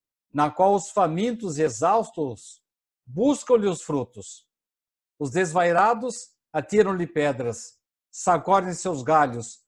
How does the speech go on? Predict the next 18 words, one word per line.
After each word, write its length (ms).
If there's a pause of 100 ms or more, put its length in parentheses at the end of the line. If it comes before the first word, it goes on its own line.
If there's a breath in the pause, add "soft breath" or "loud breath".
sufocam 640
as 140
flores 600 (340)
e 120
ferem-lhe 540
o 60
tronco. 520 (680)
Mesmo 400
assim, 320
Carlos, 600 (540)
com 120
esse 240
treinamento 840
que 80
você 320
sugere 460
pra 200
nós, 360